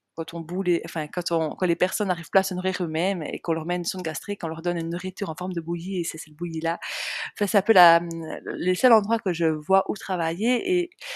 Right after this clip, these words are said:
heu, parce qu'il faut savoir, c'est que quand je suis sortie des études, heu, ça faisait déjà quelques années que j'étais avec mon mari actuel. Ça fait bientôt quatorze ans qu'on est ensemble, mon mari et moi, et j'avais, j'avais envie de le rejoindre à Bienne.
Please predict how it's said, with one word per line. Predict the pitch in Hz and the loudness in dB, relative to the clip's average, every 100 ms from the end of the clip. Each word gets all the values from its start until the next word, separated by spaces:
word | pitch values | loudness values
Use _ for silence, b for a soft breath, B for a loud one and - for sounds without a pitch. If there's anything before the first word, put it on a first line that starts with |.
| B B B - | B B B -8
heu, | 180 170 160 160 160 | -4 -2 -2 -4 -4
parce | 160 | -6
qu'il | 180 | -6
faut | 190 | -4
savoir, | 190 202 214 | 0 4 4
c'est | - 170 | 2 -6
que | 156 | -4
quand | 180 | -6
je | 180 | -6
suis | 180 | -6
sortie | 185 - | -8 -6
des | 190 175 | -4 -2
études, | 196 - 277 240 | -4 0 2 4
heu, | 202 190 170 | 4 6 4
ça | 170 180 | 2 -2
faisait | 185 175 175 | -2 -4 -4
déjà | 170 170 160 | -2 -2 -2
quelques | 156 - 185 165 | -4 -6 -6 -4
années | 165 208 | -4 -4
que | 190 | -6
j'étais | 160 160 | -2 0
avec | 156 151 156 | 0 -2 -8
mon | 160 | -8
mari | 151 165 165 | -6 -6 -6
actuel. | 156 - 175 220 220 - | -8 -8 -4 -2 -4 -8
Ça | - | -16
fait | - 160 | -14 -10
bientôt | 165 - 170 160 165 _ _ | -10 -6 -6 -6 -8 _ _
quatorze | - 208 240 214 | -2 0 2 2
ans | 247 | 2
qu'on | 240 208 | 2 0
est | |
ensemble, | 190 233 247 208 | -2 0 -2 -2
mon | 180 | -6
mari | 185 185 185 | -6 -6 -8
et | |
moi, | 170 170 233 B B B B B | -8 -8 -8 B B B B B
et | 202 214 | 0 2
j'avais, | 196 160 156 _ _ | 2 0 -2 _ _
j'avais | - 208 180 | -2 0 2
envie | 185 | 2
de | 214 | 2
le | 190 | 0
rejoindre | 190 196 156 | 0 -2 -4
à | |
Bienne. | 151 170 | -6 -6